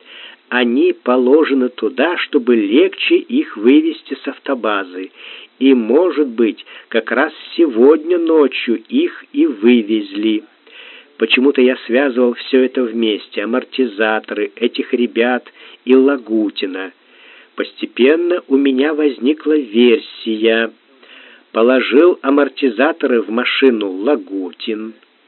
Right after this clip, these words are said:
Должны их вывести эти ребята. Стройная, логичная версия. Думая об этой версии, я в конце концов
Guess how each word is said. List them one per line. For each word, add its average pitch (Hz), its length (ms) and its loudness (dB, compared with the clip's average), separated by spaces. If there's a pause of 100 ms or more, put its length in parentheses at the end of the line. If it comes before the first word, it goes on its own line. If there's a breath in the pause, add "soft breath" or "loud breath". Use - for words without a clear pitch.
(520 soft breath)
Должны 143 520 4
их - 360 -2
вывести 123 720 2
эти 165 380 0
ребята. 104 880 -2 (680)
Стройная, 135 680 2
логичная 110 720 -2
версия. 104 680 -2 (840 soft breath)
Думая 131 680 4
об 117 280 -2
этой 127 340 2
версии, 113 680 0 (520 soft breath)
я 160 240 -2
в - 80 -16
конце 143 460 -2
концов 156 600 -2